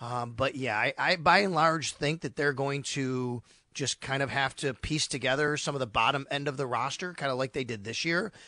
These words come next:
But for the most part, they feel very good about what they have and where they are. And even though they can't do a ton, they're gonna have to do some. They're gonna have to rely on draft picks. They're gonna have to rely on,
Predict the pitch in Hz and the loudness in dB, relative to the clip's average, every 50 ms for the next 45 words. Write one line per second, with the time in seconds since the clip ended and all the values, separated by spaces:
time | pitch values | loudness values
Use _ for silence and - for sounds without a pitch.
0 | - - _ _ - 139 139 - - 151 139 127 123 113 110 127 143 - - - | -20 -20 _ _ -2 -2 -2 0 -2 -4 -2 -2 0 2 2 2 2 0 -2 0
1 | 156 160 170 180 - 131 120 120 - - 131 123 107 113 120 120 117 104 104 123 | 2 2 2 2 0 -4 -6 -6 -4 -2 -2 -2 -2 -2 -2 -2 -2 -2 -2 0
2 | 123 135 123 120 120 - - 107 123 - - 127 117 107 - - - 135 139 151 | 0 0 2 2 0 0 0 -4 -6 -4 -4 -6 -6 -4 -4 -2 2 4 6 6
3 | 160 170 170 165 165 - 135 131 127 127 123 120 110 104 120 131 135 135 131 127 | 6 6 4 2 -2 -4 -4 -2 -2 -2 -4 -6 -6 -4 -2 0 0 0 0 -2
4 | 127 - - 120 123 139 151 147 131 127 123 127 127 123 117 117 - - - 139 | -2 -2 0 2 2 4 2 2 0 -2 -2 -4 -4 -4 -4 -6 -6 -6 -6 -6
5 | 131 - 107 131 123 117 107 - 120 135 147 165 180 190 - - - - - - | -6 -6 -6 -4 -4 -4 -4 -2 0 0 2 0 0 -4 -8 -14 -20 -20 -10 -6
6 | - 127 127 - 104 131 135 - - 123 127 127 117 - - 151 151 165 165 139 | -4 -4 -4 -2 -2 -4 -4 -4 -4 -4 -4 -4 -2 -2 0 0 0 0 -2 -4
7 | 127 127 117 117 120 117 113 117 123 123 113 107 110 120 127 135 - - 180 185 | -6 -6 -6 -6 -4 -2 0 0 2 2 0 0 0 0 0 0 2 2 0 0
8 | 180 - - 117 104 131 120 120 117 - 131 117 117 113 113 113 110 120 123 120 | 0 -2 -8 -8 -6 -6 -4 -6 -6 -6 -8 -8 -6 -6 -4 -2 0 0 0 0
9 | 117 117 113 107 | -2 -4 -6 -10